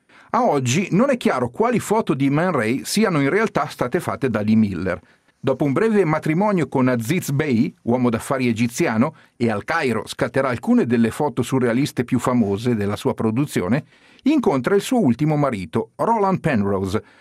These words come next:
qui interpretato da Alexander Sarsgaard. La coppia è a Londra quando la città viene bombardata. Roland viene richiamato alle armi,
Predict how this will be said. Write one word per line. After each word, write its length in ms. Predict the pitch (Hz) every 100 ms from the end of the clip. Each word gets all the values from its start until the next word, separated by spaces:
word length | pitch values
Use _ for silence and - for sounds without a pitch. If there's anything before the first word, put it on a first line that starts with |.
| - -
qui 320 | 233 208 190
interpretato 840 | 226 202 - 220 - 101 95 131
da 220 | 127 127 117
Alexander 500 | 147 - 170 143 123
Sarsgaard. 680 | 104 - - 104 92 101 98 _ -
La 160 | 233
coppia 440 | 254 - - 151 -
è 120 | 175
a 60 |
Londra 380 | 190 202 147 208
quando 200 | 214 185
la 80 | 147
città 280 | 131 185 123
viene 200 | 147 123
bombardata. 800 | 123 120 120 117 98 85 104 - _ _
Roland 480 | 120 120 117 143 147
viene 320 | 120 147 143
richiamato 460 | 135 123 135 127 127
alle 160 | 123
armi, 440 | 156 123 107 113